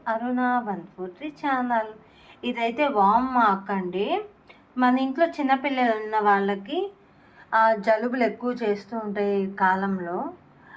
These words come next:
అందుకని చెప్పి మనం ఏం చేస్తాము, ఇంకా హాస్పిటల్ చుట్టూ తిరుగుతూ ఉండాలి.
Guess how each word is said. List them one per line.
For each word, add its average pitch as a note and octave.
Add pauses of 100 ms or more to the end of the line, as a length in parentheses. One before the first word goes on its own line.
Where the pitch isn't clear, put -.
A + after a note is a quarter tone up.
(200)
అందుకని B3+
చెప్పి C4+
మనం A#3+
ఏం A#3
చేస్తాము, G3
ఇంకా G#3+
హాస్పిటల్ A#3 (120)
చుట్టూ C4+
తిరుగుతూ B3+
ఉండాలి. G3